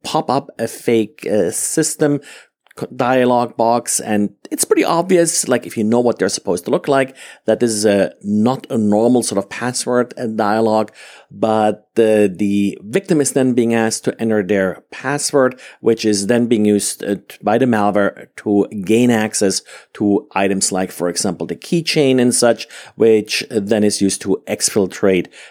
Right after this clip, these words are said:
passwords of, uh, coin trading sites. There's also code in this malware to look for wallets and the like. So anything, uh, crypto coin related is being stolen here from the victim.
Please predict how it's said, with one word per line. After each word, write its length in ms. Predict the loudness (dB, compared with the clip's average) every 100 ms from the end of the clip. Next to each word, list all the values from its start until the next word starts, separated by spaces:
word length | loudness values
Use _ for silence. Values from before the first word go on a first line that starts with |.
| _
passwords 680 | -4 -2 -2 0 2 2 0 -4
of, 520 | -2 2 2 2 -4 -6
uh, 180 | -4
coin 400 | -4 -4 -2 0
trading 420 | 0 0 2 0 0
sites. 500 | 0 0 0 -2 -6 -10 -12 -2
There's 260 | 0 0 -6 _
also 360 | -2 0 2 -2
code 420 | -4 0 2 2
in 200 | -2 0
this 180 | 0 0
malware 580 | 0 0 2 2 0 -4
to 140 | -6
look 360 | -4 -4 -8 -20
for 380 | -4 0 0 -2
wallets 640 | -8 -8 0 2 4 2 0
and 140 | 0
the 80 | 2
like. 340 | 2 0 -2 -12 -20 -4
So 260 | -2 -2 -2
anything, 640 | 0 0 0 2 2 0 -2
uh, 180 | -2 -2
crypto 360 | -2 -4 0 -2
coin 280 | -2 -2
related 460 | 2 4 4 4 0 -6 -20 _
is 320 | -2 0 0 -6 -8 -4
being 320 | -2 -2 -2
stolen 500 | -4 0 0 0 -2
here 240 | -6 -8 -8
from 400 | -6 -6 -6 -12
the 220 | -14 -12
victim. 480 | -4 -4 -4 -8 -8